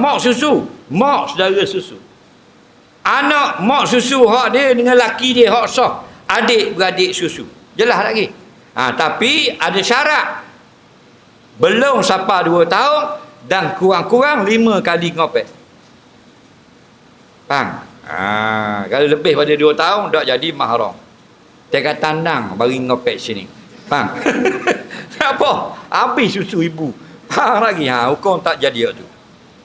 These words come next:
Ha, dah lagu mana? Bila tahu adik-beradik, maka kena fasah nikah. Faham tak?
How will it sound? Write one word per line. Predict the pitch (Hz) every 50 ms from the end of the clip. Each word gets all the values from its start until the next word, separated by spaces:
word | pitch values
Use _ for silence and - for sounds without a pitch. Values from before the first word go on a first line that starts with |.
| - - -
Ha, | - -
dah | - 160 208
lagu | 226 240 247 220 262
mana? | 277 311 339 349 339 262 - - - - - - - - - -
Bila | 143 208 220 220 226 226
tahu | - 233 262 302 320 320 294 254
adik-beradik, | 254 254 - 247 247 220 196 214 220 226 214 - 294 311 - 170 - - - - - - -
maka | 180 190 185 - 190 -
kena | - 190 185 208 247 277 302 269 - - -
fasah | - 190 202 - 240 196 127 123
nikah. | 135 127 - 117 - - - - - _ _ - - - - - - - - - - - - - - - - _ _ - - -
Faham | 185 185 190 196
tak? | 202 190 147